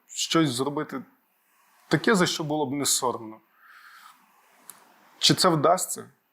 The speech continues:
чи буде так, це зможе показати тільки час, а розсудити нас, е, зможуть тільки інші люди, пацієнти, відвідувачі, колеги, всі навколо. Але бажання є велике.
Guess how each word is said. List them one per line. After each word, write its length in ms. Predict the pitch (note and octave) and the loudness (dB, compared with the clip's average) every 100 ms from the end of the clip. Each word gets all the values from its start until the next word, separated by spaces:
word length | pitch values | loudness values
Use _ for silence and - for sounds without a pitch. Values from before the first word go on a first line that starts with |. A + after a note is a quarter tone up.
| _ | _
чи 400 | - - A#2 A#2+ - | -4 2 2 0 -6
буде 320 | A#2 D3 E3+ D3+ | -2 0 2 -2
так, 340 | A2 G#2 - | -6 -14 -12
це 280 | - D3+ D3+ | -6 -2 -2
зможе 340 | B2 C#3+ A#2+ B2 | -2 -6 -6 -8
показати 580 | - - A#2 B2 - | -8 -6 -6 -6 -10
тільки 340 | B2 B2+ A2+ - | -12 -12 -12 -2
час, 340 | - E3+ E3+ | 4 4 2
а 40 | A#2 | -4
розсудити 580 | A2+ - A2+ C3+ - | -6 -8 -6 -8 -6
нас, 540 | A2+ A#2 A#2 - - - | -10 -8 -6 -6 -6 -8
е, 220 | A2 A2+ A2 A2 | -10 -10 -12 -18
зможуть 440 | G#2+ A#2+ A#2 A2+ - | -16 -14 -12 -14 -16
тільки 360 | A2+ - A2 A2+ _ - | -18 -18 -20 -20 _ -10
інші 360 | C3 A#2 - A#2+ | -8 -6 -8 -6
люди, 220 | C3+ A#2+ | -8 -10
пацієнти, 640 | - - A#2+ C3+ C3 A2 | -12 -10 -6 -6 -6 -12
відвідувачі, 680 | A2 A2+ C3 A#2 A2+ - - | -14 -10 -8 -8 -10 -12 -12
колеги, 440 | - A2+ B2 A2+ - - - - | -6 -2 -2 -4 -14 -20 -20 -10
всі 200 | - B2+ | -6 -6
навколо. 480 | A#2+ - A#2 C#3 _ _ - - - - - - | -6 -10 -16 -18 _ _ -20 -20 -20 -20 -16 2
Але 240 | B2 B2 | 4 4
бажання 440 | A#2 C3 G3+ F#3+ | 4 2 2 2
є 140 | B2+ - | -2 -6
велике. 380 | A2 G#2+ _ | -10 -20 _